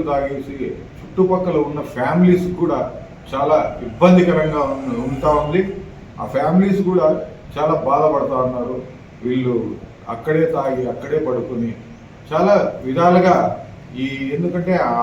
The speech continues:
కల్తీ మద్యం తాగినప్పుడు మనిషికి స్పృహ అనేది ఉండదు, ఏం చేస్తా ఉన్నాడనే జ్ఞానం కూడా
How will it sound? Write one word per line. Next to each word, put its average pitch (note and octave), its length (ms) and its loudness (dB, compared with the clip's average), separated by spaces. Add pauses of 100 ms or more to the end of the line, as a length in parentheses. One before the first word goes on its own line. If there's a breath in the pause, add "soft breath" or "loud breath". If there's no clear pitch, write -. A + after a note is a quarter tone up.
(260)
కల్తీ E3+ 280 -2 (160)
మద్యం E3 260 -2 (120)
తాగినప్పుడు D3 480 -4 (1200)
మనిషికి E3 440 0
స్పృహ C#3 300 -6 (140)
అనేది D#3 280 -2
ఉండదు, C3 280 -4 (340)
ఏం E3+ 120 4 (100)
చేస్తా E3 300 -2 (100)
ఉన్నాడనే C#3 420 -2 (160)
జ్ఞానం C#3 380 -4 (100)
కూడా C#3+ 140 -4